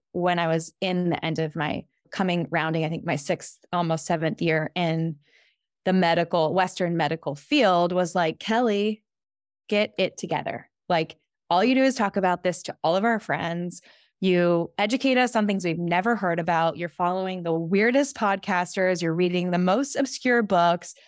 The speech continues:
You're on these websites that no one would understand <laughs> how to search. Like,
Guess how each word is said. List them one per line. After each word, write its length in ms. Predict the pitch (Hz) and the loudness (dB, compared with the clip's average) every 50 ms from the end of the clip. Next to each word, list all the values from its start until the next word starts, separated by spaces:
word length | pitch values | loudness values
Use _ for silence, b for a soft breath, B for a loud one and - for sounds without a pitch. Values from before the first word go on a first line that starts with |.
| b b b _ | b b b _
You're 160 | - 185 - - | -2 -2 -2 2
on 220 | 175 180 190 220 247 | 2 2 4 4 4
these 180 | 269 285 240 | 4 4 4
websites 460 | 240 226 226 208 - 226 208 208 - | 2 2 2 0 0 -2 -2 -2 -2
that 160 | - 208 175 190 | -2 -2 0 0
no 180 | 185 175 180 | 0 0 0
one 180 | 190 190 190 190 | 0 0 0 0
would 120 | 185 185 | 0 0
understand 480 | - 180 175 180 180 - - 190 196 196 | 0 0 -2 -2 -2 -2 -2 -2 -2 0
<laughs> 0 | |
how 160 | - 196 190 | -2 -2 -2
to 80 | 185 185 | -2 -4
search. 600 | - - - 185 180 185 175 175 196 - - - | -8 -4 -2 0 2 2 2 0 -2 -4 -4 -2
Like, 220 | 196 170 180 175 | -2 -2 -2 -2